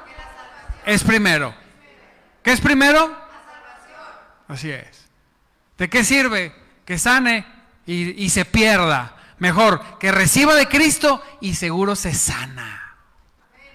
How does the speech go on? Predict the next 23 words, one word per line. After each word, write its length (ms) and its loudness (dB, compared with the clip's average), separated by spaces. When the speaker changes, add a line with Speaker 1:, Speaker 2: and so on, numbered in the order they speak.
Speaker 1:
Amén. 360 -6
¿Quién 180 -4
se 80 -2
ha 40 -2
sanado 640 0
alguna 320 -2
vez 180 0
por 140 -6
algo 300 -4
que... 360 -10
quién 340 -6
ha 80 -6
experimentado 600 -2
la 100 -4
sanidad 240 -6
de 100 -6
Cristo? 360 -12
¿Sabes 240 0
por 200 -2
qué? 180 0
Porque 320 -8
Él 120 -6
vive. 640 -12